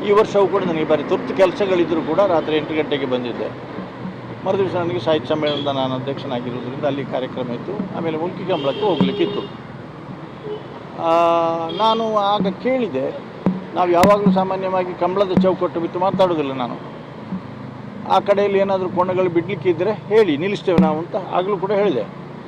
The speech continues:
ಅಷ್ಟೊತ್ತಿಗೆ ಸ್ವಲ್ಪ ದರ್ಪದ ಸ್ವರದಲ್ಲಿ ಸ್ವಲ್ಪ ಇದರಲ್ಲಿ, ಆ, ಮ-, "ಮೈಕ್ ಬಂದ್ ಮಲ್ದಿಲ್ಲ"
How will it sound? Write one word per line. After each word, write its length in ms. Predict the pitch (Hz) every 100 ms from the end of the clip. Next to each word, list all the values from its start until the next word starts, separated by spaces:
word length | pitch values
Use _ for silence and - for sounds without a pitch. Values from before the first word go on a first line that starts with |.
| - - - 262
ಅಷ್ಟೊತ್ತಿಗೆ 460 | 233 262 294 233
ಸ್ವಲ್ಪ 360 | 214 208 233 - 208 160 196 190 - - - - - - - - - - -
ದರ್ಪದ 420 | 185 190 185 220
ಸ್ವರದಲ್ಲಿ 500 | 190 185 180 175 175
ಸ್ವಲ್ಪ 240 | 170 165 160
ಇದರಲ್ಲಿ, 400 | 160 156 165 220
ಆ, 1080 | - - - - - - - - 190 185 175
ಮ-, 360 | 170 - 165
"ಮೈಕ್ 200 | 202 196
ಬಂದ್ 200 | 208 208
ಮಲ್ದಿಲ್ಲ" 480 | 196 175 185 160